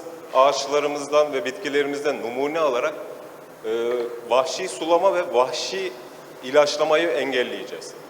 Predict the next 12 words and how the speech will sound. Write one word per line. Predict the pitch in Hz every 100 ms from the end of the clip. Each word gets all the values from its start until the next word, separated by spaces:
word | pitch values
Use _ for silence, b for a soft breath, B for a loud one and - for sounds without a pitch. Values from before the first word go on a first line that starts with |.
| - -
Amacımız | 147 165 165 185 175
şu | -
yönde, | 185 139 127 165 - - - -
ağaçlarımıza | 139 156 160 156 165 165 165 156 165
örneğin, | 151 160 156 156 160
e, | - - - 135 139 139 135 135 139 135 - - - -
akıllı | 131 - 143 190
robotlarımız | 170 120 107 117 113 127 190 - - - - - - -
numuneler | 127 147 156 190 202
alarak | 180 123 110 175 - - -
hangi | 147 196 196
ağacın, | 147 151 151 156